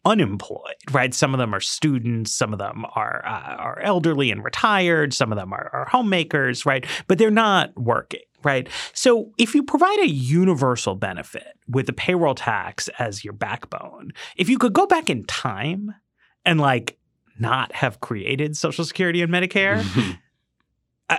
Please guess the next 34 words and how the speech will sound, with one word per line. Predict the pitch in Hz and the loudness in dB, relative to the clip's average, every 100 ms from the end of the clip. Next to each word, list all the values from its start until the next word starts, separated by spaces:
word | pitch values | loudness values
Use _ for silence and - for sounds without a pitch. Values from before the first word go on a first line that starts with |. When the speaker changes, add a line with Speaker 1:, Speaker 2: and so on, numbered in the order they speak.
| - | 0
Speaker 1:
that, | 170 165 190 - | 0 4 4 4
I | 160 156 | 0 -2
think, | - 170 156 - 123 | 2 2 2 -4 -2
works | 123 135 131 - - | 2 2 2 -2 -6
fairly | - - - 131 127 139 156 170 | -8 -12 -4 0 2 2 4 4
well. | 170 170 170 180 185 190 | 4 4 4 4 2 2
It, | 151 - | 0 0
you | 175 165 | 2 4
know, | 160 139 | 6 4
it, | 151 160 | 4 2
it | 165 165 156 | 2 0 2
creates | 214 185 | 4 4
a | 165 | 2
question | 165 151 | 2 2
around | 135 123 | 2 2
the | 110 | 2
margin | 110 117 107 | 2 2 0
with | 110 | -2
the | 107 104 | -4 -6
unemployed, | 101 - - 139 - - | -8 -6 -2 -2 -2 -4
right? | 117 123 | -4 -2
But | 165 160 | -2 0
you're | 185 | 0
basically, | 175 320 311 330 220 175 | 2 0 0 0 2 4
like, | 139 131 - - - - - _ _ | 2 0 -4 -10 -8 -10 -14 _ _
putting | - 311 311 196 | 2 4 6 6
a, | 143 | 4
a | - | 2
huge | 135 - - 226 262 254 220 175 131 - - | -4 -6 -4 0 4 4 4 2 2 -4 -8
tax | - - 156 - | -4 -2 0 0
increase | 151 113 - 98 92 - - | -2 -2 -4 -8 -8 -10 -6
on | 135 120 107 101 101 - _ | -4 -2 -4 -6 -12 -18 _
working | 117 135 151 - 127 107 | -4 0 0 0 -2 -4
people | - 107 - 95 92 - | -4 -8 -6 -10 -10 -12